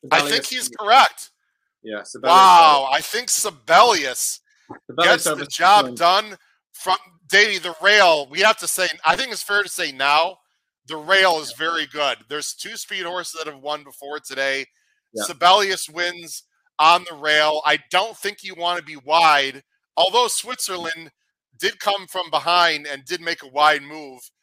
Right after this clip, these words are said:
Speaker 2: I can't
Speaker 1: Yeah.
Speaker 2: give enough credit to Switzerland, Davey. I mean, he's a
Speaker 1: Yeah,
Speaker 2: nine-year-old.
Speaker 1: yeah.
Speaker 2: All this horse does is run. It's unbelievable.
Speaker 1: Well, he was in the States before he came to Dubai, and of-, often he didn't run. He was an expensive purchase, wasn't he? So we gotta remember that. I mean, all
Speaker 2: That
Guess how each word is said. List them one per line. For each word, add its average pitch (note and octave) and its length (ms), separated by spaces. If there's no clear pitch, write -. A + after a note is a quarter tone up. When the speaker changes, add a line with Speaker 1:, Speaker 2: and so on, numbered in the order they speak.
Speaker 2:
I E3 80
can't B3 260
Speaker 1:
Yeah. G#3 60
Speaker 2:
give F#3 100
enough E3+ 220
credit D#3+ 240
to C3+ 80
Switzerland, A#2 560
Davey. A2 280
I A#2+ 40
mean, B2+ 240
he's G#3+ 200
a F3+ 60
Speaker 1:
Yeah, D3+ 80
Speaker 2:
nine-year-old. E3 500
Speaker 1:
yeah. - 60
Speaker 2:
All A3 180
this F#3+ 160
horse E3+ 200
does D3+ 280
is G#2+ 120
run. A2 260
It's - 100
unbelievable. A#2 560
Speaker 1:
Well, D#3 320
he C#3+ 120
was D#3+ 180
in F#3+ 120
the D#3+ 80
States E3 360
before C#3 300
he C3 60
came C3 200
to A#2+ 120
Dubai, A#2+ 480
and A2 120
of-, B2+ 380
often B2+ 300
he G#2+ 80
didn't A#2 240
run. F#2+ 240
He G2 80
was G2 140
an G#2+ 80
expensive A2+ 580
purchase, G#2+ 380
wasn't F#2+ 280
he? E2 80
So F#2 180
we G2 180
gotta A2 200
remember G2 360
that. G2 180
I - 480
mean, D3+ 100
all A3 100
Speaker 2:
That A3 60